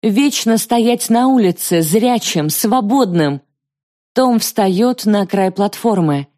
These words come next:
Здесь можно спрыгнуть при желании. Наверное, отсюда Дин сбрасывал нежеланных гостей. Том садится по-турецки,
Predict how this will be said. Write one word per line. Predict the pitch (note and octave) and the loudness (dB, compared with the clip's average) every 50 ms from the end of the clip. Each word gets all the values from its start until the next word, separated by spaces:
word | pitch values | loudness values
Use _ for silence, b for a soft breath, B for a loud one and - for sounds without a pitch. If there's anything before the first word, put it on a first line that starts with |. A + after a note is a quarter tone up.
| _ _ _ _ - | _ _ _ _ -10
Здесь | F3 E3+ F3 A3 G#3 - | -6 -2 0 -2 0 0
можно | G3+ G#3+ A3 G#3+ E3+ F#3+ G3+ | 0 0 0 0 0 0 -2
спрыгнуть | F#3+ - - B3 C4+ B3+ G3 F#3 E3+ D#3+ D#3+ - | -2 -2 -2 -2 -2 0 0 0 0 0 -2 -2
при | - F3 F3+ | -4 -2 -2
желании. | F3+ D#3+ G3 A3+ A3 G#3 F3+ D#3 D3 C#3 C3 B2+ C3 - _ _ _ _ _ _ _ _ | 0 0 0 0 0 0 0 0 0 -2 -2 -4 -8 -14 _ _ _ _ _ _ _ _
Наверное, | G3+ G#3+ A3 A3 G#3 A#3 B3+ B3+ A#3+ B3 B3+ C4 C4 | 0 0 0 2 2 2 0 2 2 2 2 2 0
отсюда | - - B3 - - - - D4+ D4 A3 F#3 | 0 -2 -2 -2 -4 -2 -2 0 0 2 0
Дин | F3+ E3 F3 F#3+ F#3 F3+ | 2 2 2 2 2 0
сбрасывал | E3 D#3 F3+ F#3 G#3 G#3+ - - G3+ F#3+ F#3+ F3+ | 0 0 -2 -2 0 -2 -2 -2 -2 0 0 2
нежеланных | F3+ F3+ F#3 F#3 - F#3+ F#3 F3 F3 E3+ F3 F3+ F3 D#3+ | 2 2 2 2 0 0 0 0 0 2 2 0 0 0
гостей. | E3 G3+ G#3 G3 - - - F#3 D3 C3+ - - _ _ _ _ _ _ _ _ _ _ _ _ _ _ _ _ | 0 -2 -2 -2 -4 -2 -2 -2 -2 -2 -6 -14 _ _ _ _ _ _ _ _ _ _ _ _ _ _ _ _
Том | G#3+ A#3 B3+ C4 | -2 0 2 0
садится | B3 - B3 A3+ F3+ E3+ F#3+ F3 - - - G3+ F#3 | 0 0 0 0 0 0 0 -2 -2 -4 -6 -6 -4
по-турецки, | - - F#3 - G#3+ A3+ A3+ A3 E3+ D3+ - - - - D#3+ C#3 C3 | -4 -6 -4 0 0 0 2 2 0 -2 -4 -8 -6 -6 -6 -6 -6